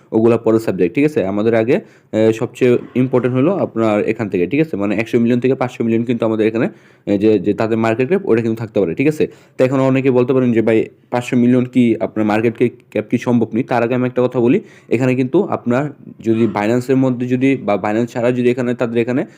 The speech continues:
যেমন কয়েকটা এক্সচেঞ্জার আছে না, যেমন Bitget, এ, আপনার Bybit, তারপর KuCoin, Get, Jotao, এমএক্স, ঠিক আছে? এগুলোর মধ্যে যদি আপনার, আহ, আহ, লিস্টিং করে Binance ছাড়াও তাহলে কিন্তু এখানে দেখতে পারবেন যে আপনার কিন্তু এখানে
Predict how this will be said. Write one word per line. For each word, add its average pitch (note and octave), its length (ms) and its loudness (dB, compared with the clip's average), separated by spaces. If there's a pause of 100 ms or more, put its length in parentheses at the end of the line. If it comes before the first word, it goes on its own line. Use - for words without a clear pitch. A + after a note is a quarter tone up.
(160)
যেমন C3+ 220 2
কয়েকটা C3 320 0
এক্সচেঞ্জার B2+ 320 0
আছে C3 180 2
না, D#3 100 2
যেমন G#2 300 0
Bitget, A2+ 400 0
এ, - 420 -6 (300)
আপনার F#2+ 380 -4 (420)
Bybit, A2+ 440 2
তারপর A2 320 0
KuCoin, A2+ 460 0 (100)
Get, G#2 200 0
Jotao, G#2+ 240 0 (100)
এমএক্স, G#2+ 280 -2 (100)
ঠিক D3 100 2
আছে? D#3+ 200 -2
এগুলোর B2 260 2
মধ্যে C3+ 240 0
যদি C#3 220 0
আপনার, C#3+ 300 0
আহ, - 380 -10
আহ, A2 760 0
লিস্টিং B2 360 2
করে C#3 220 2
Binance B2 360 -2
ছাড়াও B2 220 2
তাহলে B2 280 0
কিন্তু B2+ 200 -2
এখানে B2 180 -2
দেখতে B2 200 0
পারবেন B2 200 2
যে B2+ 80 2
আপনার A#2 240 -2
কিন্তু A#2 200 -2
এখানে B2 200 -2